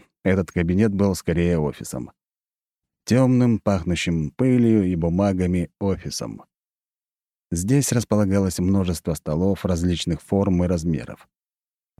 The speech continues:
Да и расположены они были как повезет. Один стол выглядел как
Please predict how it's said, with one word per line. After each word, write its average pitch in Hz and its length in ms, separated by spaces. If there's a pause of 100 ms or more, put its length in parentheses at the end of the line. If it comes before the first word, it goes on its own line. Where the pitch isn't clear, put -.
Да 98 180
и 101 40
расположены 95 720
они 82 160
были 82 260
как 85 260
повезет. 92 540 (680)
Один 120 320
стол 123 340
выглядел 90 480
как 80 160